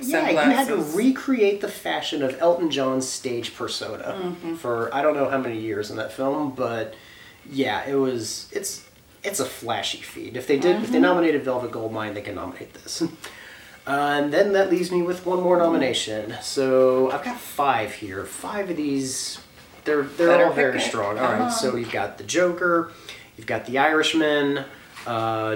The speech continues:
Speaker 1: Judy, Jojo Rabbit, or Downton Abbey. Um, a lot of people think Downton Abbey's dresses might win. It could
Speaker 2: Mm-hmm.
Speaker 1: get in. I'm gonna call it now. I'm gonna give the edge to Judy.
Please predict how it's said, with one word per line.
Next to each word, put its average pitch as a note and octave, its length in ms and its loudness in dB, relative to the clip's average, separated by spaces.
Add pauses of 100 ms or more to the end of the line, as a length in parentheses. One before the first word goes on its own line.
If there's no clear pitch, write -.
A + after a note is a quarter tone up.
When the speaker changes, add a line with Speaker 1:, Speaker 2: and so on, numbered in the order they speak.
Speaker 1:
Judy, E3 680 4
Jojo C#3 500 4
Rabbit, B2+ 440 4
or A2+ 80 -4
Downton A2 420 -6
Abbey. G2 300 -6 (640)
Um, C#3 360 0
a B2 80 0
lot C#3 220 4
of A3+ 60 -6
people B3+ 220 0
think G#3 260 -2
Downton F#3 380 0
Abbey's G3 640 -4
dresses G3 500 -4
might G3 240 -2
win. G3+ 560 -2
It F3 160 -6
could G3+ 200 4
Speaker 2:
Mm-hmm. - 40 -4
Speaker 1:
get G3 160 4
in. F#3+ 380 -4 (1700)
I'm F3+ 280 0
gonna G#3 240 4
call F3+ 300 2
it D#3+ 80 2
now. D3+ 280 2
I'm E3 160 0
gonna F#3 140 2
give D3+ 240 0
the C#3+ 220 -8
edge C3+ 320 -2
to C3+ 140 -6
Judy. A2 520 -6